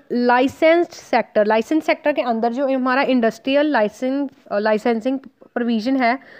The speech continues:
वो हमने लिबरल कर दिया है। मतलब लिबरल का मतलब पहले आपको जब, अ, इंडस्ट्री सेटअप करनी पड़ती थी आपको गवर्नमेंट के लिए, गवर्नमेंट, गवर्नमेंट का अप्रूवल लेना पड़ता था, but अब क्या हो गया, अ,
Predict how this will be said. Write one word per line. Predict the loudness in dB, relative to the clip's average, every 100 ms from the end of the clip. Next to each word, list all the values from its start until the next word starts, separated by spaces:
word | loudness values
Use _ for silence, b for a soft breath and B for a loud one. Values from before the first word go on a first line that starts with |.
| B -2
वो | 0
हमने | 2
लिबरल | 2 0 0 -4 -2
कर | -2
दिया | -2 -6 -6
है। | -6
मतलब | -6 -4 -2
लिबरल | -2 -2 -2
का | -2
मतलब | -4 -2 -2
पहले | -2 0
आपको | -2 0 -2
जब, | -2 -4 -4
अ, | -2 -2 -6
इंडस्ट्री | -6 -4 -4 -4 -4
सेटअप | -2 -2 -2
करनी | -2 -2
पड़ती | -2 -4 -4 -4
थी |
आपको | -4 -2
गवर्नमेंट | -2 0 -2 -2
के | -2
लिए, | -4 -6 -6
गवर्नमेंट, | -2 -2 -4 -2 -2 -2 -4
गवर्नमेंट | 0 2 2 -2
का | -2 -4 B B B B
अप्रूवल | 0 0 2 0
लेना | 0 0
पड़ता | -2 -2 -2
था, | 0
but | 0 0
अब | -2 0
क्या | 0 2
हो | 2
गया, | 2 0 0
अ, | -4 -6 -2 -2